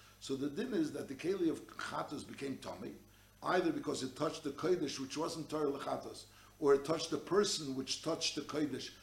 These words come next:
which wasn't Torah Lechatas, so Mele it became Tomei. But on the other hand, the Keli of Kodesh remained Torah. Now in Halacha Zayin, we're gonna learn a case where the Keli of Kodesh also becomes Tomei. And that is, 'cause that's based on the Halacha. The Halacha is when a person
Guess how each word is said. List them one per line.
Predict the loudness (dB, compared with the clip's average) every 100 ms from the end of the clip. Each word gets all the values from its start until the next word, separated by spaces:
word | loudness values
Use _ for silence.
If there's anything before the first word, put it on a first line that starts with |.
| -18 -12
which | -4
wasn't | -2 -2 -4 -2
Torah | -2
Lechatas, | -2 -2 -6 -4 -6
so | -4 -4
Mele | -2 0 2
it | 2 0
became | -6 -4 -4
Tomei. | -4 -8 -6 -8 -10 -16 -20 -8
But | -4
on | 2
the | 4 6
other | 4 2
hand, | -2
the |
Keli | -4 0 0
of | 0 0
Kodesh | -2 -2 -4
remained | -4 -4 -6 0
Torah. | 0 0 -6 -18 -20 -20 -20 -8
Now | -2 2 4
in |
Halacha | 4 4 4 2 4
Zayin, | 2 2 0
we're | 0
gonna | 0 0
learn | 0 -2
a |
case | 2 4 4 2 -8 -4
where | 0
the | 0
Keli | 0 2 4 4
of | 4
Kodesh | 2 2 2
also | 0 2 0
becomes | -2 -6 -6
Tomei. | -8 -12 -18 -20 -20 -20 -12
And | -2
that | 0 0
is, | -2 -6 -10 -18 -20 -20
'cause | -12 -12 -10 -8
that's | -6
based | 0 0 0
on | -2
the | -2
Halacha. | -2 -4 -6
The | -4
Halacha | 0 0 0
is | -4
when | -2 -4
a |
person | 0 2 2 -2